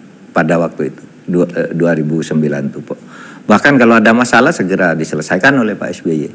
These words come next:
Misalnya soal K P K dulu yang, yang kasus cicak buaya kan, Antasari ditahan dulu, lalu B B Samad ini diambil kan.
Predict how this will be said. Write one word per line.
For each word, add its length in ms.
Misalnya 400
soal 240
K 80
P 160
K 160
dulu 160
yang, 240
yang 160
kasus 240
cicak 320
buaya 320
kan, 160
Antasari 560
ditahan 240
dulu, 240
lalu 400
B 80
B 0
Samad 400
ini 240
diambil 400
kan. 100